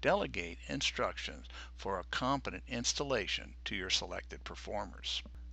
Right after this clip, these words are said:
The first step in the design process is to engage the P one site layout and dimensions. This requires sending us a copy of your official property plot plan,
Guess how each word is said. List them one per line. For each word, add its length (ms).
The 80
first 300
step 280
in 80
the 80
design 480
process 540
is 60
to 160
engage 580
the 140
P 260
one 480
site 500
layout 560
and 220
dimensions. 720
This 240
requires 480
sending 340
us 160
a 60
copy 460
of 120
your 200
official 500
property 640
plot 320
plan, 340